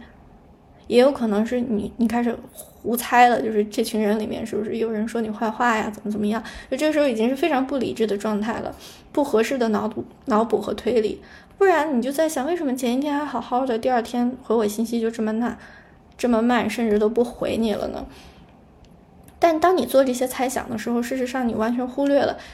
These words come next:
他在发这条信息，他可能就是在开车，或者说就是在开会。你是为了得出自己是一个讨厌鬼的结论，而去搜罗和论证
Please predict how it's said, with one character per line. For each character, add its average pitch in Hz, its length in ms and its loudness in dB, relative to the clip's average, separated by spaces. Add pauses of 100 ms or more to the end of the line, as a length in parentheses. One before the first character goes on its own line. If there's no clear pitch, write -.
他 - 120 -2
在 320 140 6
发 277 220 0
这 277 100 2
条 247 160 0
信 247 160 -2
息， 262 100 -2
他 277 140 -2
可 254 80 -2
能 208 160 -2
就 302 180 -2
是 233 120 0
在 220 160 -4
开 240 200 -4
车， 240 380 -2 (240)
或 233 80 0
者 208 80 2
说 240 100 -2
就 247 160 -2
是 226 120 2
在 220 160 0
开 233 260 -2
会。 - 300 -2 (460)
你 240 60 2
是 247 120 2
为 392 140 8
了 320 120 6
得 214 200 4
出 311 200 -2
自 294 120 -4
己 254 140 -4
是 240 160 -4
一 247 60 -2
个 247 100 2
讨 - 160 -6
厌 247 80 -2
鬼 240 100 0
的 - 120 -2
结 202 240 0
论， 233 160 0
而 226 180 -2
去 254 140 -4
搜 302 320 0
罗 285 180 4
和 220 140 -4
论 285 280 0
证 269 260 0